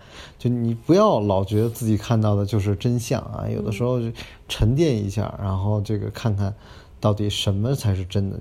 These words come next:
你这个，就不要太相信网上那些东西。所以我也是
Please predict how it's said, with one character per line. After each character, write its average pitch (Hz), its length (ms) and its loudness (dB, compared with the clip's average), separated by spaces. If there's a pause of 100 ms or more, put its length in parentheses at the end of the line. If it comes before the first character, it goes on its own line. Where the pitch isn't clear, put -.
(120)
你 113 220 -6
这 120 220 -2
个， 117 240 -2
就 117 140 -6
不 117 160 -2
要 127 220 2 (300)
太 117 180 2
相 117 240 0
信 107 220 0
网 98 180 -2
上 101 140 0
那 104 80 0
些 101 120 2
东 113 200 0
西。 107 140 -8 (560)
所 - 180 0
以 110 100 2
我 104 160 2
也 101 140 2
是 104 560 2